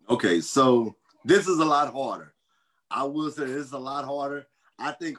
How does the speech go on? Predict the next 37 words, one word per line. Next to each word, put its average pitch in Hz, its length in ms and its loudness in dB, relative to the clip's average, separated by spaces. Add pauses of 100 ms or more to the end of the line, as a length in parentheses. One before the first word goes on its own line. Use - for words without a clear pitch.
all 156 360 -4
teams 156 360 -6
can 139 200 -8
lose 135 240 -4
this 127 200 -8
weekend 117 400 -8
coming. 87 320 -6 (800)
I 113 100 -2
think 135 260 -2
all 151 280 4
the 165 120 2
teams 160 320 0
that 143 80 0
have 113 160 0
not 147 280 0
lost 139 580 -4 (400)
can 123 220 -4
lose 139 340 0
this 151 320 -2
week 139 320 -6
coming. 110 360 -4 (1300)
Um, 123 640 2 (540)
but 170 380 4
if 135 180 2
you 135 120 0
push 151 380 2
me 190 160 -2
against 165 360 0
the 180 100 0
wall 160 320 0
and 143 140 -6
say, 143 160 0
"Hey, 143 260 0
you 135 80 -16
gotta 143 200 -2
pick 143 320 -8
one," 117 280 -8